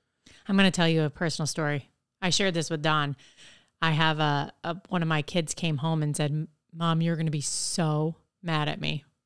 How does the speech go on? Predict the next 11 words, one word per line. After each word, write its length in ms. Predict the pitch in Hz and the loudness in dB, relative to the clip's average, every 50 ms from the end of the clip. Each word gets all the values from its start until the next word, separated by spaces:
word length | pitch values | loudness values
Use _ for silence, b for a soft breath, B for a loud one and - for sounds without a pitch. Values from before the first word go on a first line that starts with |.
| _ _ _ _ _ _ _ _ _ _ _ _ _ _ _ - | _ _ _ _ _ _ _ _ _ _ _ _ _ _ _ -4
That 160 | 175 170 214 | 0 0 0
was 80 | 190 180 | 0 0
the 80 | 214 | -4
first 300 | 196 - 196 185 - - | 0 4 4 4 4 2
thing 180 | - 226 196 175 | -2 -2 -2 -4
that 80 | 156 - | -4 -4
they 120 | 180 180 | -4 -4
said. 400 | 175 - - 180 180 180 165 - B B B B B B B B B B B B B | -4 -6 -6 -6 -6 -6 -8 -10 B B B B B B B B B B B B B
"Why? 360 | - 165 160 185 220 233 208 | -2 -2 0 0 0 0 0
What 200 | 165 156 175 170 | 0 0 -2 -4
happened?" 540 | 156 160 190 220 - - 180 165 160 147 - | -4 -4 -6 -6 -4 -2 -2 -2 -2 -2 -6